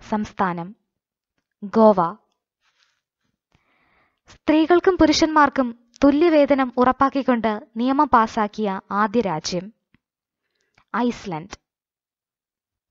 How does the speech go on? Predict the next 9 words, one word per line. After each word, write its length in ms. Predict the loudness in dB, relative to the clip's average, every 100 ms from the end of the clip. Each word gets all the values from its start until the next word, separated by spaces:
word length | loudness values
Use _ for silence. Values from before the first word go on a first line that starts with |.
| _ _ _ _ _ _ _ _ _ _ -14
ജപ്പാൻ 600 | -2 -2 2 2 2 -4
വികസിപ്പിച്ച 600 | -8 -4 -2 -2 -4 -2 -2 -2 -8 _ _ _ _ _ _ -2
മനുഷ്യരെ 440 | 0 2 2 2
പോലെ 320 | 4 4 4 0 -2
പേശി 320 | -2 -2 0 0
അസ്ഥിവ്യൂഹവും 720 | -2 -2 2 2 4 4 2 -6 _ _ _ _
വിയർപ്പുൽപ്പാദിപ്പിക്കാൻ 1080 | 0 2 2 2 0 2 2 0 -2 -4 -4
കഴിവുള്ളതുമായ 920 | -2 -2 2 2 2 2 2 0 -4 0
റോബോട്ടാണ് 800 | 2 4 4 4 2 -2 -6 -12